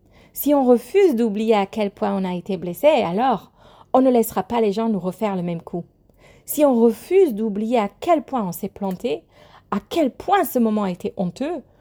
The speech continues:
on sera plus prudent la prochaine fois.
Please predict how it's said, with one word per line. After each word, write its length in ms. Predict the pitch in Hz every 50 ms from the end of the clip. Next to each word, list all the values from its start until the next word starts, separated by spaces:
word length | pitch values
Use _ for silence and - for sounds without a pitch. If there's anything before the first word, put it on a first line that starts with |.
| _ _ _ _ _ _ -
on 80 | 262
sera 220 | 247 247 - 202 190
plus 340 | - - - 359 349 349
prudent 560 | - - - - - - 370 330 294 240 202 - _ _ _
la 80 | - 180
prochaine 380 | - - 196 - - 185 170
fois. 240 | - - 170 147 -